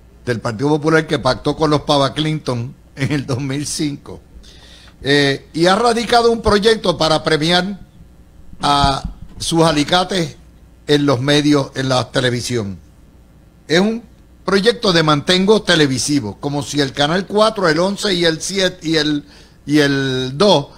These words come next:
necesitaran, las grandes cadenas, dinero pa' producciones. Y es para asignarle veinte minu-, veinte millones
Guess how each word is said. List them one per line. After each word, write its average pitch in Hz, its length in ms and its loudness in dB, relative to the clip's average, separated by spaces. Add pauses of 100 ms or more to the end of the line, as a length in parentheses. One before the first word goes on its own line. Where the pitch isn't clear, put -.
(260)
necesitaran, 156 1160 0
las 127 180 -2
grandes 170 340 0
cadenas, 170 520 -2 (560)
dinero 156 600 0
pa' 139 140 -2
producciones. 127 680 -4 (560)
Y 156 140 0
es 202 60 4
para 233 320 2
asignarle 196 640 2
veinte 214 640 0
minu-, 214 500 0
veinte 220 640 2
millones 180 760 0